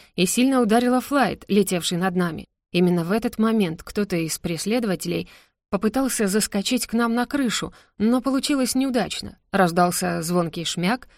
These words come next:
и лицо рыжеватого парня впечаталось в окно напротив меня, макушкой вниз. Его глаза, наполненные болью и досадой,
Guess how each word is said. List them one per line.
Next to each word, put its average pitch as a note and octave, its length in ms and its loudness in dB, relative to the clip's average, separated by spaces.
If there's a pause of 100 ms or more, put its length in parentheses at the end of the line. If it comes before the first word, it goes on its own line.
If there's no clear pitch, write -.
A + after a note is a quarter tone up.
(180)
и G3+ 120 6
лицо A3 320 6
рыжеватого F#3 600 0
парня A3+ 460 0 (160)
впечаталось G#3+ 680 0
в F#3 80 0
окно G#3 320 0
напротив A#3 520 0
меня, A3 440 2
макушкой A#3+ 520 2
вниз. F3+ 380 -4 (520)
Его A#3 200 6
глаза, A#3+ 420 4
наполненные E3+ 640 2
болью F3+ 420 2
и D#3 40 -4
досадой, E3+ 580 -2